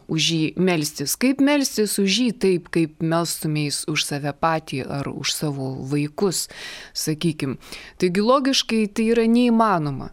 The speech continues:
bet įmanoma tik tada, kai Paulius sako, kai jau nebe aš gyvenu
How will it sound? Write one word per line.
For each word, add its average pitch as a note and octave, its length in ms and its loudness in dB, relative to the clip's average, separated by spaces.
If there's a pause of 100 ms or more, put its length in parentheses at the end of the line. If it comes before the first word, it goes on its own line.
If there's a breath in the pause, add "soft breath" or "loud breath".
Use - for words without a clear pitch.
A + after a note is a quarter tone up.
bet F#3 340 0
įmanoma G#3 520 4
tik - 240 -4
tada, G3+ 400 2
kai F3 180 -2
Paulius F3 460 0
sako, F3 320 2
kai E3+ 320 0 (400 loud breath)
jau F3+ 160 4
nebe F3+ 480 2
aš G#3+ 320 2
gyvenu E3+ 640 2